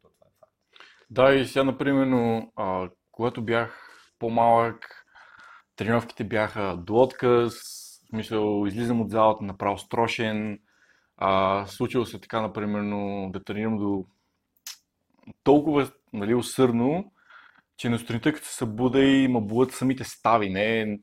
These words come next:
Speaker 2: не само мускулна треска, ми самите стави са ми изморени, като цяло ги усещам износени. И в последствие разбрах, че този начин на трениране, макар и да ми носи по-добри резултати, най-вероятно, когато стана на четиридесет, ще,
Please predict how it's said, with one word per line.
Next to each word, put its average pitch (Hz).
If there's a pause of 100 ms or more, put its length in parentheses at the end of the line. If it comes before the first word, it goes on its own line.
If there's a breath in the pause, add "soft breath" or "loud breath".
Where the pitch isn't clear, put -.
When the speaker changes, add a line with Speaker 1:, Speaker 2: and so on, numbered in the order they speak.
Speaker 2:
не 110
само 123
мускулна 120
треска, 120
ми 127
самите 123
стави 117
са 117
ми 104
изморени, 98
като -
цяло 107
ги 101
усещам 104
износени. 95 (640 loud breath)
И 104
в -
последствие 135
разбрах, 107
че 107 (260)
този 120
начин 139
на 123
трениране, 110
макар 104
и 117
да 123
ми 127
носи 117
по-добри 113
резултати, 101 (640)
най-вероятно, 196
когато 151
стана 139
на 135
четиридесет, 127
ще, 107